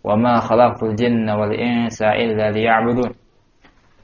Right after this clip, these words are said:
Dan juga telah kita jelaskan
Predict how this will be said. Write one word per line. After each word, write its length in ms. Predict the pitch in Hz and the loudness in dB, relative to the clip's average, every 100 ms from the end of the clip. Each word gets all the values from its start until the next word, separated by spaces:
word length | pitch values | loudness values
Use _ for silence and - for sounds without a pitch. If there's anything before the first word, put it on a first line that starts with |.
| _ _ _ _ _ _ _ _ _ _ _ _ _ _ _ _ _ _ _ _ _ _ _ 98 | _ _ _ _ _ _ _ _ _ _ _ _ _ _ _ _ _ _ _ _ _ _ _ 0
Dan 240 | 117 123 | 4 6
juga 640 | 127 123 131 131 131 135 - - _ _ _ _ _ _ _ _ _ _ _ _ _ - | 6 8 8 10 6 2 -8 -20 _ _ _ _ _ _ _ _ _ _ _ _ _ 0
telah 240 | 123 135 | 4 4
kita 160 | 131 120 | 2 4
jelaskan 560 | 131 135 131 131 - | 6 6 2 -2 -2